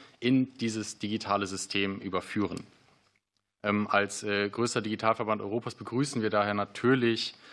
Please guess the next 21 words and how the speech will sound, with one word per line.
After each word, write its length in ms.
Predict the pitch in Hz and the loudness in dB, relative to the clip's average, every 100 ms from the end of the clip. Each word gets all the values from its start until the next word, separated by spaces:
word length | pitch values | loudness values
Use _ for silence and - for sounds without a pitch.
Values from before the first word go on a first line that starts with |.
| - - | -14 0
ähm, 400 | 107 101 101 104 | 2 2 0 -4
ja, 180 | 107 98 | -2 -2
die 220 | - 101 | -2 -6
Entscheidung 480 | 98 98 101 110 110 | -4 0 2 2 0
der 80 | 98 | -4
Europäischen 720 | 98 98 - 104 - 101 95 - | -4 -8 -6 -4 -2 -2 -4 -6
Zentralbank, 960 | - 92 - 92 101 104 98 98 92 - - - | -4 -4 0 4 4 4 2 2 -4 -14 -20 0
weitere 380 | 92 101 101 95 | 2 2 -2 -6
Schritte 420 | - 101 - 101 | -6 -6 -6 -6
zur 160 | - | -6
Einführung 380 | 90 98 - 95 | -6 -6 -6 -6
eines 180 | 92 - | -6 -8
digitalen 400 | - 90 - 85 | -12 -12 -8 -6
Euros 280 | 87 85 - | -6 -6 -6
zu 60 | 92 | -4
übernehmen. 400 | 87 82 - - - - - - _ - | -2 -2 -4 -8 -16 -20 -20 -20 _ 2
Ähm, 420 | 107 113 127 135 - - _ _ _ _ _ _ _ _ _ _ _ _ _ _ _ - | 4 4 2 -2 -8 -20 _ _ _ _ _ _ _ _ _ _ _ _ _ _ _ -8
wir 180 | 113 107 | -2 0
sehen 400 | 107 127 147 - | 0 2 2 4
auch, 460 | 110 156 202 - | 4 4 0 -6
dass 480 | - 110 113 - - | -2 0 0 -2 -6